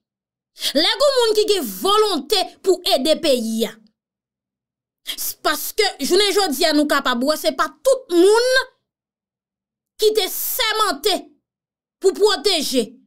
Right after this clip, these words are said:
pou sèvi, pou rann peyi a yon sèvis ki respekte sèman sa yo te fè.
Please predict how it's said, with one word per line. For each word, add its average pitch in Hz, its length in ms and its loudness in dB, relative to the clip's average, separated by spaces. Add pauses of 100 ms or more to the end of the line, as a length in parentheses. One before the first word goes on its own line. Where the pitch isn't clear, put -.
(100)
pou 381 160 2
sèvi, 302 540 -2 (220)
pou 381 120 4
rann 453 360 0
peyi 381 280 0
a 339 140 2
yon 330 100 0
sèvis 359 500 -2 (400)
ki 370 140 2
respekte 339 640 -2
sèman 302 420 0
sa 254 200 -2
yo 240 140 4
te 220 120 2
fè. 214 240 -8